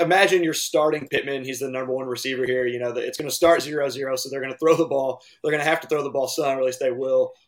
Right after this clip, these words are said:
Mo Alley Cox could find the end zone, but it, again, overall, it seems just like a heavy run game for Indy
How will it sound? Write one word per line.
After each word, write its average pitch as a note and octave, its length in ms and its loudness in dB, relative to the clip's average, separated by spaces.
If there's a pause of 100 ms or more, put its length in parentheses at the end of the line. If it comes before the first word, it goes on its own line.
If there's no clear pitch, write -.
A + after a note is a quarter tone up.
Mo F3+ 140 6
Alley A3+ 200 8
Cox F3 340 0
could F#3+ 140 -2
find F3 220 0
the F3+ 80 2
end F3+ 120 -2
zone, F3 260 2
but E3 100 -4
it, D3+ 160 -2
again, D#3 320 -2
overall, D#3+ 280 2
it - 80 -4
seems D3+ 260 -10
just D3+ 180 -8
like C#3+ 200 -6
a C3 60 -6
heavy C#3+ 280 -4
run B2 280 -6
game B2+ 280 -6
for B2+ 160 -8
Indy B2+ 320 -10